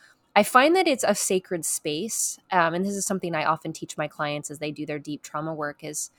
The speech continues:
that's a sacred space. You know, the time that that happened, only you really know what happened to you. And that's the thing about empathic failure with people that we love, when we're not able to really be present with their pain.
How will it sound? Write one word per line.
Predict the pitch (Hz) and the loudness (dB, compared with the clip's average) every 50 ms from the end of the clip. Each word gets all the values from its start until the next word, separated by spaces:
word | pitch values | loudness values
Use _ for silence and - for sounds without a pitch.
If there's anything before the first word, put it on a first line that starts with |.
| - - _ - | -20 -20 _ -8
that's | 220 240 - - | -8 -6 -2 -2
a | 302 | -2
sacred | - - 233 208 - 190 170 - | 0 0 -2 -2 -2 -6 -6 -6
space. | - - 160 - - - - - - _ _ _ _ _ _ _ _ - | -6 -6 -6 -8 -6 -8 -10 -10 -12 _ _ _ _ _ _ _ _ -4
You | 180 185 | -2 0
know, | 175 170 165 170 170 - - | 2 2 2 2 0 -2 0
the | - - 180 | 4 4 4
time | 180 - - 220 226 233 | 4 4 2 2 4 4
that | 233 233 - | 4 2 2
that | - - - 170 | 2 0 0 0
happened, | - - 160 170 - - 185 185 180 180 180 - _ _ _ _ _ _ | 0 2 2 2 2 2 0 0 0 -2 -4 -8 _ _ _ _ _ _
only | - 233 262 294 302 294 | 2 4 4 6 6 4
you | 240 202 180 180 196 196 | 4 2 2 2 0 0
really | 185 165 165 175 175 180 185 175 | 0 2 2 2 4 4 2 2
know | 175 165 160 156 160 180 | 0 2 2 4 4 4
what | 175 160 160 - | 4 4 2 0
happened | 151 - - 156 - - 151 156 156 | 0 -2 -2 -2 -2 -2 -6 -6 -6
to | - - 147 | -8 -8 -6
you. | 143 147 - 87 - - - 170 - _ - - - _ - | -6 -6 -6 -4 -4 -4 -6 -8 -10 _ -20 -20 -14 _ 0
And | 202 | 2
that's | 226 233 233 - | 4 4 4 2
the | - 226 | 0 0
thing | - 240 233 240 | 2 2 2 4
about | 196 202 170 - | 6 6 6 6
empathic | - 165 165 - 165 156 156 - 160 - | 4 0 -2 0 0 0 0 0 -6 -8
failure | - - 165 151 151 147 147 143 | -4 -2 0 0 0 0 -2 -4
with | 143 147 _ | -6 -8 _
people | - - 160 - 160 | -8 -10 -8 -6 -4
that | 143 147 147 - | -4 -4 -2 -2
we | 156 156 | -4 -4
love, | 151 151 151 147 147 156 | -2 -2 -2 -2 -2 -4
when | 156 156 | -6 -6
we're | 156 156 | -4 -2
not | 165 165 165 - - _ _ _ _ - | 0 0 0 -2 -4 _ _ _ _ -6
able | - 175 160 170 165 | -4 -2 -2 -2 -2
to | - 156 | -2 -2
really | 143 160 147 160 | -4 -2 -4 -4
be | 147 139 147 | -4 -6 -8
present | - - - 180 170 156 170 156 - | -8 -4 -2 -2 -2 -2 -2 -6 -8
with | 147 - - | -10 -8 -8
their | 147 147 | -8 -8
pain. | 143 _ - 160 151 151 147 143 143 143 | -8 _ -12 -10 -10 -10 -10 -10 -12 -16